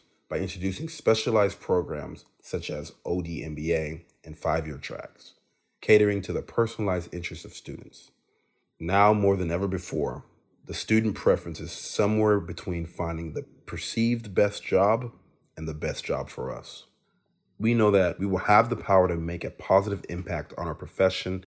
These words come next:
and our community in our own unique way. We are the future.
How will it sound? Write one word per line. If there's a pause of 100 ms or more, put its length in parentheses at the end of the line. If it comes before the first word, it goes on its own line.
(120)
and
our
community
in
our
own
unique
way. (1600)
We
are
the
future.